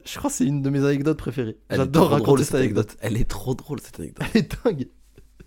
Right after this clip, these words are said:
Speaker 2: Elle est lunaire.
Speaker 1: Donc vous parlez à, à quelqu'un d'antisémite, bonsoir.
Speaker 2: C'est fou.
Speaker 1: <laughs> Que je sois antisémite.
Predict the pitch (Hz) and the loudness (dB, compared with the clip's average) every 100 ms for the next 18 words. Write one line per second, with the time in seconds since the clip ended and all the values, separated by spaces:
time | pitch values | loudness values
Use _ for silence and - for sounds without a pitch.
0 | _ - - 104 92 90 123 127 127 87 | _ -12 -6 -4 -2 -2 -2 2 2 0
1 | - - 180 - - _ - - - - | -6 -20 -20 -20 -20 _ -20 -20 -20 -20
2 | _ - 156 151 147 156 165 131 127 123 | _ 0 2 4 6 8 8 8 6 2
3 | 139 127 139 180 147 156 208 143 - 135 | 0 0 0 0 0 -2 -2 -4 -4 -6
4 | 113 - - _ _ _ _ _ _ - | -6 -8 -10 _ _ _ _ _ _ -12
5 | - - - - - - _ _ _ 120 | -2 0 0 -4 -14 -18 _ _ _ -16
6 | - 151 - 170 - - 143 156 147 - | -6 -6 -6 -10 -12 -10 -6 -2 -2 -4
7 | 151 151 185 403 - | -4 0 0 0 -4